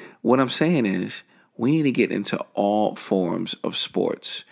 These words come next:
if we're gonna be sporting. I wanna see us showing off while downhill skiing, on our cell phones, dirt bike jumping, talking trash, rowing crew,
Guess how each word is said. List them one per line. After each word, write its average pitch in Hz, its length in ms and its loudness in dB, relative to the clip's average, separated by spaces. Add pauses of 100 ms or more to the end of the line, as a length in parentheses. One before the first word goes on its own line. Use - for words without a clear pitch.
(380)
if 104 160 -4
we're 95 80 2
gonna 92 200 -2
be 101 100 0
sporting. - 540 0 (720)
I - 60 -2
wanna 139 200 2
see 120 300 0
us 110 60 0
showing 104 400 0
off 98 420 -4 (360)
while 95 180 0
downhill 95 560 -2
skiing, 90 560 -2 (420)
on 113 160 4
our 117 80 4
cell 107 320 4
phones, 104 600 0
dirt - 420 0
bike 98 280 -2
jumping, 101 460 -2 (640)
talking 120 380 2
trash, 104 580 0
rowing 107 400 0
crew, 104 500 0